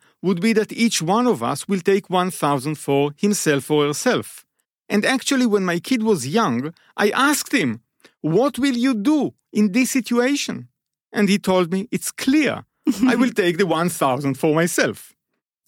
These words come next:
Speaker 1: Right?
Speaker 2: Okay.
Speaker 1: Because this is indeed the natural choice.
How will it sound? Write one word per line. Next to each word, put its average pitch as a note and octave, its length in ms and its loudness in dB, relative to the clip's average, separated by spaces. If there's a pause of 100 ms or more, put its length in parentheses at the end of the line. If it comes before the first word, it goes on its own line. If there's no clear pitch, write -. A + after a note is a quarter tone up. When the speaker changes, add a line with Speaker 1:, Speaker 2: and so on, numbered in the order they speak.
(160)
Speaker 1:
Right? A#3 100 2
Speaker 2:
Okay. A3+ 280 -2
Speaker 1:
Because F3+ 360 0
this A#3 200 2
is F#3 240 0
indeed E3+ 520 -2 (120)
the E3 80 2
natural C#3 500 -2
choice. - 560 -6